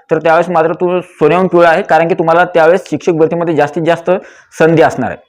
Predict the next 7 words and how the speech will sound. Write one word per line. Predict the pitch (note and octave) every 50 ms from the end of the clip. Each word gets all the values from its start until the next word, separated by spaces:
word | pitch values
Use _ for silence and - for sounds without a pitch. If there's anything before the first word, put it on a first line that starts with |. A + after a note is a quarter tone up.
| _ -
उदाहरणार्थ | B2+ C#3+ E3 F3 F3 F3 F3
समजा | F#3 D#3+ E3 E3 E3 F3 E3+
जे | D3 C3+ D3 E3+ F3
विद्यार्थी | D#3+ C#3 D#3+ D#3 D3+ - F3 F3 F#3 - - - - - _ _ _ _ -
नववीपासून | B2+ B2+ C#3 D3 E3+ G3 F#3 G3 F3+ - G3 F#3+ F#3
बारावीपर्यंत, | D#3+ E3+ - D#3+ F3 F3+ F3+ F#3 F3+ F3 F3 E3+ F#3 F#3 F#3 D#3+ - - -
अ, | - B2+ B2+ B2+ B2 B2+ B2 B2 B2